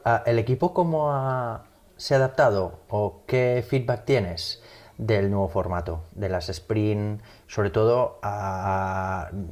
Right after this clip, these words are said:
los que no son pilotos? Porque los pilotos ya los hemos oído a, a la mayoría, ¿no? Los hay que están más a favor, los hay que están más en contra. Pero los que no son pilotos, digamos, mm, los miembros del equipo, ¿cómo, cómo, cómo lo han,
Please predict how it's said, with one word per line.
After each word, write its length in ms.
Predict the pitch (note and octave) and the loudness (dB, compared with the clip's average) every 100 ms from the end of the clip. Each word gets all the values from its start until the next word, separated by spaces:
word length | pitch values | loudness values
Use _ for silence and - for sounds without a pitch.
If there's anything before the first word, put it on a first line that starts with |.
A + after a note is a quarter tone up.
| - E2 G#2+ | -12 -14 -4
los 380 | A2+ A2+ - - | 0 0 0 -2
que 120 | B2 | 0
no 80 | C3+ | 2
son 220 | F#3 E3 | 0 2
pilotos? 420 | A#2 G#2 F#2+ F2+ | 2 2 2 -4
Porque 220 | G#2 F#2+ | -4 -2
los 160 | F#2+ - | -2 -2
pilotos 380 | A2 A#2 D3 A#2 | 0 2 2 2
ya 260 | G#2 G2 | 2 2
los 280 | F#2+ G2 F#2+ | 2 0 -2
hemos 220 | G2 G2 | -4 -4
oído 280 | G2+ F#2+ F#2 | -4 -4 -4
a, 160 | F#2 E2+ | -4 -6
a 140 | G2 | -4
la 80 | F#2 | -4
mayoría, 420 | F2+ F#2 F2+ F2 | -4 -4 -4 -4
¿no? 160 | F#2+ C3 | -2 -2
Los 180 | G2+ - | -2 -2
hay 120 | G2 | -2
que 80 | F#2+ | -4
están 200 | - F#2+ | -6 -6
más 100 | F2+ | -6
a 60 | F2+ | -4
favor, 280 | G2+ C3+ | 0 2
los 160 | D#3 A#2+ | 0 -2
hay 80 | A2 | -2
que 60 | |
están 180 | G#2 G2 | -2 -2
más 120 | G2 | -2
en 80 | G2+ | -4
contra. 340 | F#2+ F#2 F2 F2 - - - - - | -4 -6 -8 -10 -14 -18 -20 -20 -4
Pero 240 | - A2+ G#2+ | 2 4 6
los 280 | G#2+ G#2+ - | 4 2 0
que 100 | A2+ | 0
no 100 | A#2 | 0
son 200 | C#3+ D#3+ | 0 0
pilotos, 520 | A2 G2+ - - - - _ - - | 0 0 0 -2 -4 -18 _ -18 -14
digamos, 580 | A2+ G#2 G2 G2+ G2 - - - | -6 -2 0 0 -2 -6 -20 -12
mm, 800 | F#2+ E2 D#2+ F2 E2 E2+ F#2+ G#2 | -10 -8 -10 -12 -12 -14 -14 -10
los 140 | G#2 | -6
miembros 220 | G2 A2 G#2+ | -2 -2 0
del 100 | G2 | -2
equipo, 380 | F2+ A2+ - - - - | -2 -4 -6 -8 -20 -6
¿cómo, 760 | - C3+ B2+ A#2+ A#2+ A2 G#2 - - - | 0 2 2 0 0 0 -2 -6 -14 -6
cómo, 760 | A2+ G#2 G#2 G2+ G#2 - - - | -4 -2 -2 -2 -4 -8 -14 -6
cómo 220 | A#2+ A2+ | -2 2
lo 140 | A2 | 2
han, 500 | A2 G#2+ G2+ G2 - | 2 0 -2 -6 -8